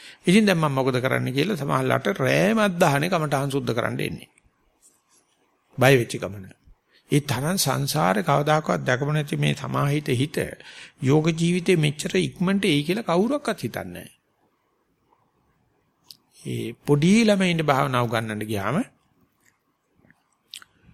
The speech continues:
ඒ ටීචර් කියනවා, මන් දින ළමයින්ට මේක ආනාපාන සති භාවනා කියන්නේ නැතුව කතෝලික ළමයි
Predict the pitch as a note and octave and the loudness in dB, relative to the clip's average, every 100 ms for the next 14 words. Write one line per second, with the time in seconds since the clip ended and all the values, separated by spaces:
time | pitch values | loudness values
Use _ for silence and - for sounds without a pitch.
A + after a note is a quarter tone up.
0 | - - - - D#3 D3 C#3 D#3 D#3 E3 | -20 -20 -20 -4 2 2 2 0 0 0
1 | D3+ C#3+ C3 B2 D3 B2+ C3+ C#3 C3+ B2 | 0 0 2 2 2 2 2 0 0 -2
2 | B2 C#3+ C3+ C3+ B2+ - - - _ _ | -2 -2 0 0 -2 -6 -16 -18 _ _
3 | _ _ _ _ _ _ _ _ _ _ | _ _ _ _ _ _ _ _ _ _
4 | _ _ C3 A2+ A2+ B2+ B2 B2+ A2+ A#2+ | _ _ -2 0 2 2 2 0 -2 -4
5 | A#2 A2 A#2 A2+ - B2 G#2+ G2 G#2+ C3 | -2 0 0 -2 -2 -2 -2 -6 -4 -4
6 | B2+ A#2+ A#2+ A2+ A2+ G#2+ A2 | -4 -6 -6 -4 -4 -4 -4